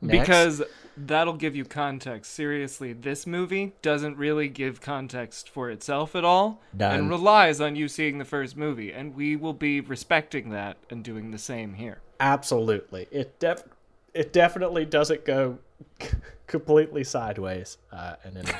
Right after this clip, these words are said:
Speaker 1: point. Doesn't start making up its own rules as it goes. It, it, it, it's a real
Speaker 2: What?
Speaker 1: by the book. Um,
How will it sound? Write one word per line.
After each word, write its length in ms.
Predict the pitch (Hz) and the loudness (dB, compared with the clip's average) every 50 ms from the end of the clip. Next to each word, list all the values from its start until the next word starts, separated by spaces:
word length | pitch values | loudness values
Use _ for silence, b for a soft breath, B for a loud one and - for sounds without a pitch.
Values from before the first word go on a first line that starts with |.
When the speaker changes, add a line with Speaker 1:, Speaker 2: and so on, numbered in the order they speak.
| - | -6
Speaker 1:
point. 300 | - 131 135 135 135 139 135 B B B B B B | -4 -2 0 0 0 0 -4 B B B B B B
Doesn't 300 | - 180 180 165 170 175 | 4 4 4 4 4 0
start 280 | - - 165 151 147 143 | 2 4 4 4 4 4
making 360 | 139 131 135 - 131 127 127 | 2 0 0 0 0 0 0
up 140 | 123 120 - | 0 0 -2
its 160 | 117 117 - | -4 -4 -2
own 180 | 120 113 110 110 | -2 -2 -2 0
rules 320 | 113 117 113 113 110 - | 0 0 0 0 -2 -2
as 140 | 110 98 95 | -4 -6 -6
it 120 | 95 90 | -8 -6
goes. 460 | - 131 127 127 123 123 123 123 120 123 | -2 0 2 2 4 4 2 2 -2 -4
It, 260 | - 120 107 104 - - | -8 -8 -8 -8 -10 -10
it, 180 | - 107 95 - | -12 -12 -12 -12
it, 160 | 107 107 90 - | -12 -12 -12 -12
it's 140 | 110 101 - | -12 -12 -10
a 80 | 104 | -4
real 280 | 104 107 113 113 107 107 | 0 2 2 2 2 0
Speaker 2:
What? 400 | 101 - 403 453 480 466 - - - _ _ _ _ _ _ _ - 127 | -2 -4 -4 -4 -4 -6 -8 -10 -18 _ _ _ _ _ _ _ -6 0
Speaker 1:
by 260 | 117 113 113 117 117 | 4 6 6 6 4
the 100 | 113 104 | 2 -2
book. 400 | 98 110 110 110 110 - B B B B B B B _ _ _ - | -2 -2 -2 -2 -4 -6 B B B B B B B _ _ _ 4
Um, 440 | 170 165 175 175 170 151 131 131 | 6 8 10 10 8 6 4 0